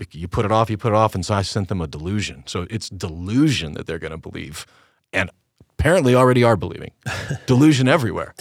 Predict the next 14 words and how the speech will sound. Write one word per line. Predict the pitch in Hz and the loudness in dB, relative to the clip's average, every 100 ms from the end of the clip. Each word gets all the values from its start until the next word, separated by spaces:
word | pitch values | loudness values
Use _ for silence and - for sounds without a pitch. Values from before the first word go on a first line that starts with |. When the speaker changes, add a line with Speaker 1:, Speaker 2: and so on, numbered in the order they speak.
| - | -10
Speaker 2:
I | |
was | - | -8
gonna | - 143 123 | -8 -6 -2
say, | - 123 | 2 2
Speaker 1:
Right? | 104 123 - - - | 2 0 -2 -6 0
Speaker 2:
yeah, | 123 | 0
this, | 120 117 - - _ - | 2 -2 -4 -12 _ 0
this | 139 139 | 0 0
spirit | - 147 147 143 | -2 2 4 4
of | 123 120 120 | 2 0 0
delusion | 113 104 113 127 101 95 98 | 0 2 4 2 2 -2 -4
is, | 113 104 98 92 - _ - _ - | -2 0 0 -4 -8 _ -20 _ -8
uh, | 92 80 80 - _ _ _ _ _ _ _ _ _ _ _ _ _ - | -6 -6 -8 -12 _ _ _ _ _ _ _ _ _ _ _ _ _ -10
such | - 147 147 | 0 2 2